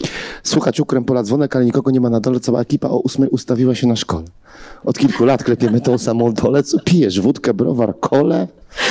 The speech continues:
Browar, wolę. Jeden, drugi, trzeci. Siema, żolt, jak leci. Wpadajcie, bo tam same dzieci. No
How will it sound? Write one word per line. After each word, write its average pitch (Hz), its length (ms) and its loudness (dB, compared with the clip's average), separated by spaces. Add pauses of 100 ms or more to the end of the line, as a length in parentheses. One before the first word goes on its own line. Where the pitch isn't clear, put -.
(140)
Browar, 107 300 4
wolę. 95 300 2
Jeden, 107 180 2
drugi, 101 220 0
trzeci. 107 320 0
Siema, 107 240 0
żolt, 98 260 0
jak 92 160 -2
leci. 117 200 0
Wpadajcie, 113 420 0
bo 107 120 0
tam 120 140 -2
same 123 240 0
dzieci. - 400 -2 (540)
No 160 60 0